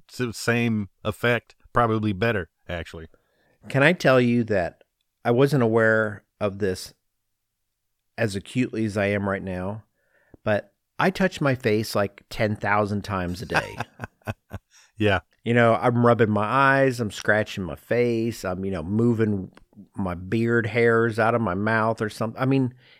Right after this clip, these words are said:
Speaker 2: it's nonstop.
Speaker 1: I mean, I rub my eyes all the time. I, and I can't stop that. I'm not gonna stop that. But again, I've been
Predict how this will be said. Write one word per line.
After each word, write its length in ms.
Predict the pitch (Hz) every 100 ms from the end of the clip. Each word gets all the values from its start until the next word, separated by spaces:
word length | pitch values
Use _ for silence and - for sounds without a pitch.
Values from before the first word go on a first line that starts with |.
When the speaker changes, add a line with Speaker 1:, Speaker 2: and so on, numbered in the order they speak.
| _
Speaker 2:
it's 220 | 170 -
nonstop. 680 | - 123 139 - - 165 127 - _ _ 127
Speaker 1:
I 40 |
mean, 120 | 156
I 20 |
rub 220 | 190 151 123
my 240 | 117 131
eyes 100 | 110
all 160 | 104 95
the 80 |
time. 300 | - 107 87 - _ 113
I, 120 | 117 -
and 80 | 123
I 60 | 120
can't 260 | 208 113
stop 300 | - 98 82
that. 120 | 95
I'm 80 | 113
not 80 | 131
gonna 140 | 87
stop 240 | - 85 -
that. 180 | 98 104
But 180 | 98 -
again, 280 | 104 113 101
I've 180 | 104 104
been 180 | 131